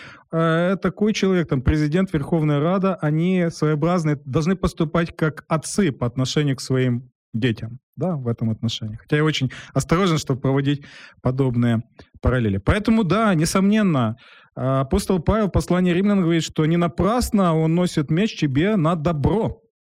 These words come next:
Да, он Божий слуга, на греческом он Божий диакон.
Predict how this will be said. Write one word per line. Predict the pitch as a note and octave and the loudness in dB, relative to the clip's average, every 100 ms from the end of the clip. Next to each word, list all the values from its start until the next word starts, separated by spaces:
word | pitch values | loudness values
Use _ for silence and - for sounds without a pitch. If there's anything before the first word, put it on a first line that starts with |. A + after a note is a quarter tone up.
| _ _ _ - | _ _ _ -8
Да, | A#2+ G3 | -2 0
он | D#3+ G#3 D3 | 2 0 0
Божий | G3 F#3 E3+ | 0 0 -2
слуга, | - D3 D3+ B3 G3+ - | -2 -2 0 -2 -4 -4
на | C#3+ | -4
греческом | C#3+ F#3 F#3+ - D#3 C#3 | -2 -2 -4 -2 -2 -2
он | C#3+ | -2
Божий | D3 E3+ D3 | 0 0 0
диакон. | B2+ D#3+ D#3 G2+ | 0 -2 -2 -6